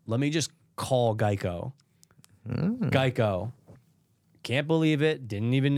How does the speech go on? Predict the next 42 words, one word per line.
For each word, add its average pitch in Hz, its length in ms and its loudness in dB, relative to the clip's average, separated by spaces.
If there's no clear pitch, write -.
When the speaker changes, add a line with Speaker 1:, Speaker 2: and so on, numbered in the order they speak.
Speaker 1:
mu-, 127 140 -4
something 143 240 2
must 143 160 0
be 123 40 0
wrong 143 200 4
with 139 100 -4
my 123 140 0
needle, 123 420 2
Speaker 2:
Yeah. 107 320 2
Speaker 1:
A 98 60 2
K 127 140 2
A 120 40 2
I'm 117 100 0
a 110 60 -2
fucking 107 340 -6
idiot. 127 240 2
Speaker 2:
Fucking 101 160 0
idiot. 107 380 2
Speaker 1:
I'm 135 60 0
out 151 100 2
of 131 80 0
gas. 123 500 -2
Speaker 2:
Yeah, 165 120 6
wait, 160 160 4
how 143 160 2
did 175 80 0
that 175 60 2
happen 165 240 2
in 135 60 4
the 120 60 2
first 139 300 2
place? 113 260 2
Did 120 200 0
you 120 120 6
know 117 360 4
you 139 140 4
were 139 120 2
Speaker 1:
I - 40 2
Speaker 2:
running? 147 280 2
Speaker 1:
knew 147 240 4
I 147 120 2
had, 131 680 2